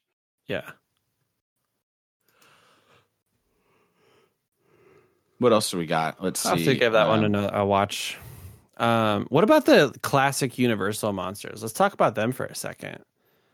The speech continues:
Speaker 1: Like,
Speaker 2: Oh, like,
Speaker 1: you've got
Speaker 2: like the Mummy?
Speaker 1: the, yeah, like the, you, who is it? The Mummy, the Frankenstein's monster, the Creature from the Black Lagoon.
Speaker 2: Doctor Jekyll, Mister
Speaker 1: Uh,
Speaker 2: Hyde is a great one.
Speaker 1: Yeah,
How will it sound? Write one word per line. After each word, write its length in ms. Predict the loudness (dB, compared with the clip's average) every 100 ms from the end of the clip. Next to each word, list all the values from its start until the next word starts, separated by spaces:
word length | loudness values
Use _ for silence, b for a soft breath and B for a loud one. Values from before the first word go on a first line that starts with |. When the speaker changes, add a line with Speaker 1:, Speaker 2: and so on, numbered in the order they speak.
| _ _ _ _ -20 -20 _
Speaker 1:
Like, 240 | -2 -2 0
Speaker 2:
Oh, 80 | 2
like, 100 | 4 4
Speaker 1:
you've 80 |
got 180 | 0 2
Speaker 2:
like 100 | 2
the 100 | 2
Mummy? 360 | 2 2 2 2
Speaker 1:
the, 200 | 0 -4 _ _ _ _ _ -4
yeah, 280 | 2 4 4
like 240 | 2 2
the, 100 | 0
you, 300 | 0 0 -2
who 260 | -2 2 4
is 120 | 4
it? 160 | 0 -8
The 120 | -6
Mummy, 560 | 0 2 4 4 4 2
the 400 | 0 -2 -2 -4
Frankenstein's 720 | -4 -4 -4 -4 -2 -2 -2 -2
monster, 720 | -2 -2 -4 -2 0 0 -2
the 200 | -2 -6
Creature 360 | -2 -2 -2 -4
from 100 | -4
the 40 |
Black 320 | -2 -2 -2
Lagoon. 640 | -6 -4 -4 -4 -6 -6 -8 b b b b b 0
Speaker 2:
Doctor 260 | 0 0
Jekyll, 260 | 0 2 2
Mister 220 | 0 0 0
Speaker 1:
Uh, 20 |
Speaker 2:
Hyde 260 | 2 2
is 100 | 2
a 40 | -4
great 220 | -4 -4
one. 140 | -2 0
Speaker 1:
Yeah, 280 | 0 -2